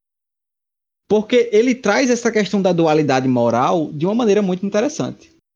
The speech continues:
E s-, dando um pouco mais de, de explicação a respeito disso. Por quê? O que é que ele fala? Ele fala, Ó, é o seguinte,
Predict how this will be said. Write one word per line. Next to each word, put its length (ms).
E 320
s-, 220
dando 240
um 20
pouco 240
mais 160
de, 120
de 120
explicação 440
a 20
respeito 260
disso. 220
Por 180
quê? 240
O 60
que 80
é 80
que 60
ele 120
fala? 280
Ele 60
fala, 220
Ó, 220
é 80
o 80
seguinte, 540